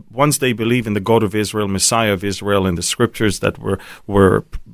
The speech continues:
provided by the people of Israel, that is making Christians grafted into the olive tree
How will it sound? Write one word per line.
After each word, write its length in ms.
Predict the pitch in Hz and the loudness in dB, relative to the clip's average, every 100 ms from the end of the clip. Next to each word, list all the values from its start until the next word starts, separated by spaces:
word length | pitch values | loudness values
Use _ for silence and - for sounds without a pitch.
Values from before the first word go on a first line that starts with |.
| - - | -20 -10
provided 480 | 113 101 131 117 95 | -6 0 0 0 -4
by 160 | 98 | -8
the 100 | 95 | -8
people 260 | - 104 98 | -8 -6 -4
of 80 | 98 | -6
Israel, 340 | 92 107 110 - | -6 -8 -8 -10
that 420 | 127 131 147 _ - _ _ _ - | -2 0 0 _ -20 _ _ _ -4
is 340 | 127 120 98 | 0 2 2
making 380 | 120 127 127 117 | 2 2 2 -2
Christians 520 | - 117 - 110 98 | -2 -8 -8 -10 -10
grafted 640 | 95 101 107 160 165 139 113 | -10 -4 0 0 -2 -8 -6
into 360 | 107 101 110 | -6 -8 -8
the 120 | 107 | -2
olive 300 | 101 98 98 | 2 2 0
tree 320 | - 104 101 | -4 -6 -6